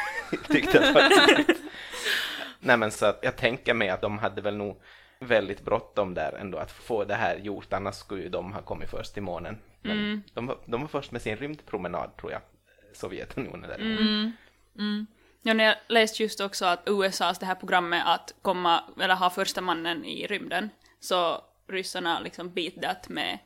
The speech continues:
Speaker 2: liksom typ en månad eller några månader
Speaker 3: Ja.
Speaker 2: där. Så I guess att det sting a little.
Speaker 3: Ja, och så var de så här att this time så ska vi
Speaker 2: Ja, eller hur det nu sen var,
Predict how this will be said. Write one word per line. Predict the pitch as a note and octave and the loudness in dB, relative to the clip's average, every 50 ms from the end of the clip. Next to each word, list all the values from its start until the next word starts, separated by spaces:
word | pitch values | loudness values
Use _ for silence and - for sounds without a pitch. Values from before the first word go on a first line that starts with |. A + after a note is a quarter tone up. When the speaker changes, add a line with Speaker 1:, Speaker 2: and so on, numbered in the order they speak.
| _ _ | _ _
Speaker 2:
liksom | - - E3 - F3+ E3 | -10 -10 -8 -8 -10 -10
typ | - E3 D#3 - - | -10 -10 -12 -8 -4
en | - E3 D3 C#3+ | -4 -4 -2 -4
månad | F3+ F#3+ F#3+ G3 - - G#2+ A2+ | -6 -8 -8 -6 -4 -4 -4 -4
eller | - | -4
några | - - F#3 - - | -6 -8 -10 -8 -6
månader | - G#3 G3+ F#3+ F3+ F3+ | -4 -2 -2 0 0 0
Speaker 3:
Ja. | F3 F3+ | 0 -2
Speaker 2:
där. | G3+ G3 - | -2 -6 -8
Så | - - F3+ B2 F#2+ - - _ _ _ _ _ - G3 | -8 -6 -4 -4 -4 -6 -10 _ _ _ _ _ -8 -6
I | F#3 | -4
guess | F#3 F3+ F3+ - | -4 -4 -6 -6
att | - - - | -10 -12 -8
det | - - - - - | -8 -8 -8 -10 -12
sting | - - - - - D#3+ - - G#3 - | -14 -16 -12 -10 -8 -8 -8 -10 -12 -12
a | - - | -10 -8
little. | C#3+ D3+ D#3+ E3+ - F#3+ | -6 -6 -4 -4 -2 -2
Speaker 3:
Ja, | F3+ E3+ E3 E3+ F#3 F3 - _ _ | 0 0 0 -2 -4 -8 -14 _ _
och | - G3 F#3+ | -16 -16 -14
så | - F3+ | -12 -12
var | E3 | -12
de | E3+ F3 | -12 -10
så | - F#3+ | -8 -8
här | D#3+ | -8
att | E3+ - - - - | -8 -8 -14 -10 -8
this | G3+ G3 G3 | -6 -6 -6
time | - - F3+ E3 D#3+ D#3+ E3+ E3+ - | -8 -8 -6 -6 -6 -8 -10 -14 -18
så | G3 | -20
ska | F3+ - - | -18 -14 -12
vi | - G3+ | -8 -4
Speaker 2:
Ja, | F#3+ F3+ E3+ F#3 F#3+ - _ _ _ _ _ _ | -4 -2 -4 -4 -8 -12 _ _ _ _ _ _
eller | F#3 F3+ F3+ F3 | -14 -14 -14 -14
hur | F#3 F#3 F3+ | -14 -16 -14
det | F3 F3+ | -14 -14
nu | F3 F3+ F3+ | -14 -14 -14
sen | - F#3+ F3+ F3+ | -14 -14 -12 -10
var, | F3 F3+ | -10 -12